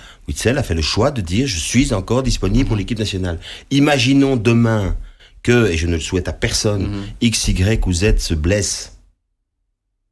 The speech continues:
Speaker 1: et qu'il faille quelqu'un qui puisse apporter une stabilité que, je prends un exemple, Onana a réellement apporté à cette équipe. Et puis un autre signe important, c'est au moment où De Bruyne sort, on a vu à quel point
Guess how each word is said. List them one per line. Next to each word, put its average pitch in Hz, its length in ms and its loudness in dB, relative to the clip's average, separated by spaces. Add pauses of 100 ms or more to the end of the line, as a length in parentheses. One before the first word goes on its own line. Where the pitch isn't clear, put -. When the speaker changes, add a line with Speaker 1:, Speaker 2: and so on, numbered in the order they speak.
(340)
Speaker 1:
et 92 100 -2
qu'il 92 160 -2
faille 117 400 2
quelqu'un 107 480 2
qui 95 140 -4
puisse - 560 0 (240)
apporter 117 880 0
une 92 120 -2
stabilité 101 880 0 (100)
que, 147 380 2 (760)
je - 140 -20
prends 98 140 -6
un 98 60 -2
exemple, 95 500 -2
Onana 90 440 -2
a 82 60 -4
réellement 92 380 -4
apporté 90 320 -6
à 87 60 -2
cette 85 180 -6
équipe. 190 280 -6
Et 117 40 -4
puis - 180 -6
un 87 120 0
autre 90 160 -2
signe 101 260 -4
important, 110 420 -4
c'est 87 260 -4 (380)
au 98 60 -4
moment 95 300 0
où 95 40 0
De 87 120 0
Bruyne 85 260 0
sort, 107 320 2
on 87 80 0
a 80 80 -2
vu 87 140 -2
à 87 40 -2
quel 87 200 -2
point 113 420 -2